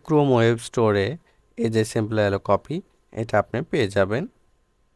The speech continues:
Then এখান থেকে add to Chrome করে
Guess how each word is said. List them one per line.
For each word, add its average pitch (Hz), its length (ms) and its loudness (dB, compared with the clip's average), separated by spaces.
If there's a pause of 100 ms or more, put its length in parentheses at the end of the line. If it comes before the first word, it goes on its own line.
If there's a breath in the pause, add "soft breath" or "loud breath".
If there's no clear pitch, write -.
(1300)
Then 127 140 2 (100)
এখান 139 200 -2 (100)
থেকে 139 240 -2 (840)
add 113 100 4 (120)
to 147 80 -2 (220)
Chrome 113 340 2
করে 110 160 4